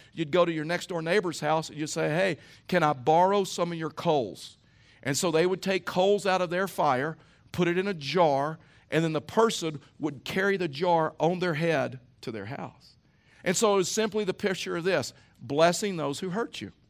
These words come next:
being good to those who have hurt you, being good to those and bless them. There's that thought. There's a second thought that John MacArthur and Chuck Swindoll have that means simply this, kinda like the houseboy illustration in the Korean War,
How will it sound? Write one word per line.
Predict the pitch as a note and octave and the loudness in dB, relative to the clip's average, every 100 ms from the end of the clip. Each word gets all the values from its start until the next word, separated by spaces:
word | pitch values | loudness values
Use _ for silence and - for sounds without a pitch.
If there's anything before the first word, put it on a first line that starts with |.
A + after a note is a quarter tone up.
| _ _ _ _ C3 | _ _ _ _ 0
being | E3 D3+ | 2 2
good | C3 D#3+ F3+ | 2 0 2
to | |
those | E3+ E3 E3 | 2 2 0
who | E3 | -4
have | D#3+ | -2
hurt | F#3+ A3+ - | -2 -4 -6
you, | A2 E2+ _ _ _ _ | -12 -12 _ _ _ _
being | D#3 D#3+ C3+ | 0 0 0
good | D#3+ F3+ | 0 -2
to | |
those | F3 D#3+ D#3+ F#3+ - | 0 2 2 0 -4
and | - E3 C#3 | -4 -4 -4
bless | F3 G3 G#3 - | 0 2 2 0
them. | D3 G#2+ - _ _ | -6 -8 -10 _ _
There's | C#3 D#3 | -2 0
that | E3 F#3 G#3 - | 2 2 2 2
thought. | B2 G#2 | 0 0
There's | C#3+ C#3 | -6 -6
a | |
second | C3+ F#3 G#3 G3 | -2 0 0 -2
thought | - D3+ D#3 | -4 -4 -4
that | C3+ | -6
John | C3 D3+ F#3 | -2 -2 -4
MacArthur | E3+ D3+ D#3 D3+ | -4 -2 0 -2
and | D3+ C#3+ | -8 -6
Chuck | - D3 | -6 -6
Swindoll | - D3 D3 A3 F#3+ | -8 -6 0 0 0
have | C#3+ C#3 D3+ - - - - | 0 0 -2 -6 -20 -12 -4
that | F3 | -2
means | D#3+ D#3 D#3 | 0 -2 -2
simply | D#3 C3+ D#3 E3 | -2 -4 -2 0
this, | G3 C#3 | 2 0
kinda | - C3+ C3+ | -2 -4 0
like | C#3+ D#3 | 0 0
the | E3+ C#3+ | 0 -2
houseboy | D3 F#3+ - D3 C#3 C3+ | 0 -4 -4 -4 -2 -2
illustration | C#3+ C#3 C#3+ C#3+ D#3+ D3 | -2 -6 -6 -6 -6 -10
in | |
the | D3 | -10
Korean | - D3+ D3+ D#3 F3+ | -6 -4 -2 -2 -2
War, | G3+ F#3 A#2+ | 2 2 2